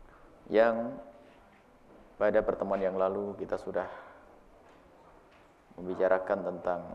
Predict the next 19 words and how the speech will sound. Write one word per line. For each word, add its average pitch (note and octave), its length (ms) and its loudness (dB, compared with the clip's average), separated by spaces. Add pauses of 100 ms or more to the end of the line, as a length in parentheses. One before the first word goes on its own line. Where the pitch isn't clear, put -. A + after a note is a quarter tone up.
(2000)
sifat G#2 360 0 (120)
jaiz - 480 0
Allah. F2+ 400 -4 (2500)
Hal-hal A2+ 400 4
yang G2+ 160 2
boleh G#2+ 320 2
dilakukan F#2+ 480 -2
oleh F2+ 320 -4
Allah. F2 320 -8 (1400)
Dan F#2 240 -4
harus G#2 280 2 (1500)
jelas - 320 2
bahwasanya G2 560 2 (2250)
tidak G2 240 4
wajib A2+ 280 6
bagi G#2 200 2
Allah G#2+ 240 2
untuk F2 160 -4
melakukan F#2 400 -2